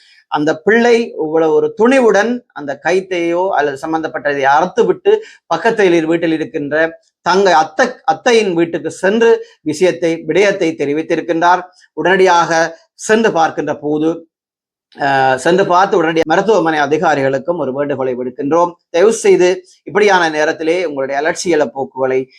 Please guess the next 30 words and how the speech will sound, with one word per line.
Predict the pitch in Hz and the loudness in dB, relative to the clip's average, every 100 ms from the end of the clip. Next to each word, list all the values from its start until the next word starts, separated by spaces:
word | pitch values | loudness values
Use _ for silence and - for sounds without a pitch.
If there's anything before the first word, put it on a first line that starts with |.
| _ | _
விட்டுவிட்டு | 160 165 277 254 269 339 - _ | -6 0 2 2 2 0 -4 _
தயவு | 151 156 | -2 -2
செய்து | 165 180 165 170 165 - | 0 -2 0 0 -2 -6
உடனடியாக | 135 151 151 143 139 160 196 - _ _ - | -6 -4 2 2 2 0 -2 -6 _ _ -2
சிகிச்சைகளை | 196 196 202 156 156 | 0 0 2 2 4
ஆரம்பிக்க | 147 135 147 135 131 - 135 131 _ | 4 4 2 -2 -6 -6 -6 -6 _
நான் | 123 120 | -10 -8
இருப்பேன். | 117 110 - | -8 -12 -4
நானும் | 151 185 208 220 | 0 2 2 0
நேரடியாக | 170 180 190 170 147 147 143 | 0 2 4 4 2 -2 -8
சென்றிருக்கான் | 135 131 139 139 139 | -8 -8 -6 -6 0
பார்த்திருந்தேன். | 170 185 160 151 170 196 - - - | -2 0 -4 0 -2 -2 -10 -18 -2
ஆஹ், | 147 139 131 | 2 2 2
ஒரு | 160 151 151 | 0 0 -2
குறி-, | 160 175 | -6 -6
குறிப்பிட்ட | 190 233 220 | -2 -2 0
நாளைக்கு | 175 165 151 143 | 2 2 0 0
முதல் | 170 | 0
நாங்கள் | 160 135 131 | 0 -2 0
வீதியால் | 202 208 160 | 0 2 0
சென்ற | 147 147 139 | -2 -4 -4
போது | 131 151 | -4 -2
எங்களை | 175 147 170 160 | 0 0 2 0
முந்தி | 151 185 226 220 | 0 0 2 4
ஒரு | 190 147 | 4 2
வாகனம் | 151 175 202 180 156 | 4 2 2 -4 -8
சென்று | 147 143 | -12 -10
கொண்டிருந்தது. | 131 127 127 147 | -10 -12 -14 -10
அந்த | 180 143 | -6 -2
வாகனத்திலே | 139 143 147 131 139 | 0 0 -2 -10 -12